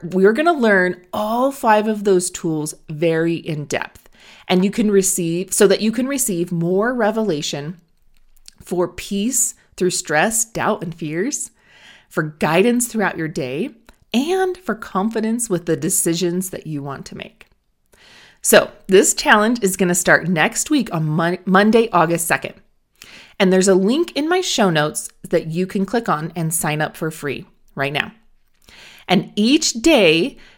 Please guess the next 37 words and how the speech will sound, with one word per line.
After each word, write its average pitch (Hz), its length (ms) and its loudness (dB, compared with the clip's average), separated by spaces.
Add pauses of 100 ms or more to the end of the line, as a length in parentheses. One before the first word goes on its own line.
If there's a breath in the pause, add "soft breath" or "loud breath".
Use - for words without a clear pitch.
(140)
um, 160 360 2
next 202 340 2
week, 165 240 0
you'll 180 180 6
receive 196 420 4
a 190 80 0
text - 460 -2
message - 640 -4
with 190 300 6
a 180 80 2
short 339 460 2
video 214 400 4
to 202 200 -4
watch. - 460 -4 (240)
And 175 240 -2
each 311 320 2
video 175 340 4
will 156 160 0
dive 170 400 0
into 175 320 -2
one 214 380 -6
of 330 160 -4
those 294 200 -4
strategies 151 720 -4
to 156 100 -6
hear 151 400 -6
him 139 400 -10 (120)
better. - 320 -8 (1080 loud breath)
I'll 185 100 8
give 185 220 6
you 170 120 0
simple, 226 640 0
time-friendly 254 960 -4
ways 185 420 0
that - 120 -6
you 160 100 -2
can 165 240 -6